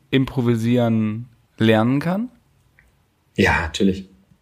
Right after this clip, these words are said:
Speaker 1: Wie würdest du das lehren?
Speaker 2: Also ich glaub, du, also das, es gibt, äh, sicher Leute, die haben mehr Talent oder so, äh, aber, äh,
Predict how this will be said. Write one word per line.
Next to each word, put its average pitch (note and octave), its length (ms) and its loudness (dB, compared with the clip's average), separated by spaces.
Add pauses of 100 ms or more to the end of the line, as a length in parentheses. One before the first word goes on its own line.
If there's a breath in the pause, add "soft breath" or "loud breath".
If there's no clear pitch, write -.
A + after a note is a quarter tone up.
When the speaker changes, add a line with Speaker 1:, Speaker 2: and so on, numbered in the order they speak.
(480)
Speaker 1:
Wie A#2+ 180 -4
würdest A#2 400 -4
du A#2+ 120 -4
das A2 380 -6
lehren? B2+ 500 -2
Speaker 2:
Also A#2+ 140 -2
ich A#2+ 60 -2
glaub, B2+ 380 -2
du, C#3+ 160 -6
also B2+ 200 0 (500 soft breath)
das, - 280 0 (180 soft breath)
es - 200 -10
gibt, C3+ 300 -4
äh, G#2+ 640 2 (1160)
sicher B2+ 360 0
Leute, A2+ 260 4
die G#2+ 140 -4
haben G#2+ 120 -4
mehr G#2 240 0
Talent A2+ 380 0
oder C3+ 200 2
so, B2+ 440 -6
äh, - 40 -6
aber, G2+ 680 0 (360 loud breath)
äh, B2+ 380 -8